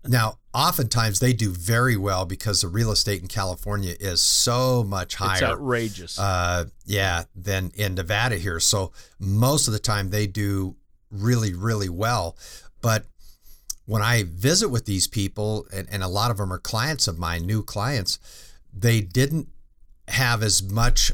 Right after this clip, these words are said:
Speaker 1: of a windfall as they thought they would when they started the process, just because of these, some of these things we mentioned, the closing costs and then moving costs and, and all this and that. So,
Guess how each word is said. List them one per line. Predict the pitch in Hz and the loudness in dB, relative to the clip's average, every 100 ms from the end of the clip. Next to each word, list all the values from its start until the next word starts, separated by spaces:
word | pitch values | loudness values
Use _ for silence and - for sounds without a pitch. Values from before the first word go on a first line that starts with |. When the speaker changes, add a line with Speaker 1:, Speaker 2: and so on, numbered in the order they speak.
| 104 | 2
Speaker 1:
of | 104 | 0
a | |
windfall | 92 95 117 117 - 104 98 101 - | 0 2 4 2 2 0 2 0 0
as | 101 98 95 | 0 2 0
they | 101 90 | 0 -4
thought | - - 107 104 - | -6 -2 0 0 -2
they | 98 87 | -4 -4
would | 85 90 82 | -2 -4 -4
when | 85 82 | -6 -6
they | 82 | 0
started | - 95 90 82 | 0 0 -2 -6
the | |
process, | - - 82 82 - 78 - | -8 -4 -2 0 0 0 -2
just | - 98 - | 0 -2 -2
because | 95 98 92 | -4 -2 -2
of | 87 | -2
these, | 87 - | -2 2
some | 113 | 2
of | 95 | 0
these | 85 - | -2 -2
things | 95 80 | -2 -4
we | 87 82 | -6 -6
mentioned, | 82 82 - - | -4 -4 -6 -8
the | |
closing | - 98 98 95 87 | -6 -4 -2 -2 -4
costs | - 90 87 87 | -4 -2 0 2
and | 87 | 0
then | 87 87 | -2 -2
moving | 92 135 147 131 120 | 2 4 4 4 2
costs | - 98 95 95 - - | 2 0 0 2 0 0
and, | 82 - - - - - | -8 -10 -14 -12 -12 -10
and | 92 87 | -4 -2
all | 85 | -2
this | 85 - | 0 0
and | 80 | 0
that. | 80 78 - | -4 -6 0
So, | - 90 80 | 0 2 -2